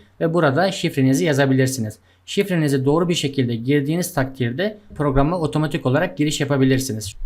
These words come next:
Şu an yanlış bir şifre girdiğimden dolayı programa giriş yapamıyorum.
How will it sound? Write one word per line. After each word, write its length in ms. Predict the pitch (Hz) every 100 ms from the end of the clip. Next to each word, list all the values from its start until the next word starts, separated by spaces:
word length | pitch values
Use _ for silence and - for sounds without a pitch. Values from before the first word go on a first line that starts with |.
| -
Şu 200 | - 165
an 200 | 175 180
yanlış 360 | 156 156 165
bir 60 | 175
şifre 320 | - 160 165
girdiğimden 580 | 143 143 143 147 151 147
dolayı 380 | 120 113 151 190 -
programa 340 | 139 127 165
giriş 320 | 143 135 135
yapamıyorum. 560 | 139 139 127 113 170